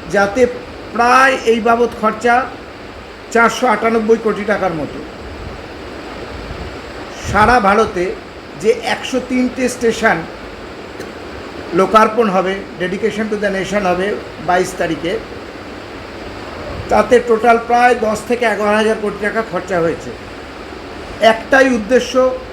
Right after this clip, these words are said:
লক্ষ্য এক, সংকল্প এক, উন্নত ভারত, আধুনিক ভারত। পরিকাঠামো উন্নয়ন না করলে আজকে আমরা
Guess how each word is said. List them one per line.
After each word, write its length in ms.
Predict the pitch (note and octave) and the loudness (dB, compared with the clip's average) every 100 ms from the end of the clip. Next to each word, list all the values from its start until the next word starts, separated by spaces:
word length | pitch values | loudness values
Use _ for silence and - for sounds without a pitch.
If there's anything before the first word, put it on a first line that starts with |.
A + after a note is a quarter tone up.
| - - - D#3 | -14 -16 -10 -2
লক্ষ্য 380 | F#3 G#3+ - A3+ | 0 0 2 6
এক, 240 | A3+ A3+ A#3 - - - - - - - | 10 8 6 -8 -16 -16 -18 -16 -12 -4
সংকল্প 520 | F#3 F3+ G#3+ G#3 G#3+ | -4 0 0 2 4
এক, 220 | G#3 G#3+ - - - - - - - | 4 4 -2 -14 -16 -16 -16 -16 -4
উন্নত 400 | E3 F#3+ G#3 B3 | -2 0 0 2
ভারত, 400 | G3 E3+ F#3+ A3+ - - - - - - - - - - - | 4 4 4 2 0 -14 -16 -16 -16 -16 -14 -14 -14 -14 -4
আধুনিক 440 | E3+ F#3 F3 A#3 G3 C3+ | 0 2 6 4 4 2
ভারত। 280 | F#3 A3 B3 - - - - - - - - - - | 4 4 2 -4 -14 -16 -16 -16 -16 -16 -16 -14 2
পরিকাঠামো 600 | G#3 A#3+ B3+ A#3 G#3 B3 | 4 4 4 4 4 4
উন্নয়ন 480 | B3 A3 A3 A3+ A3+ | 4 4 6 6 6
না 240 | G#3 G3+ G3+ | 4 2 2
করলে 380 | G#3+ G#3+ A3 B3+ - - - - - - - - - - - - | 2 4 4 2 -2 -12 -16 -16 -16 -16 -16 -16 -16 -14 -14 -6
আজকে 440 | C#3+ G3 E3 F3 A3+ | 0 0 0 6 6
আমরা 440 | G#3 G3+ G#3 G#3+ | 6 4 4 4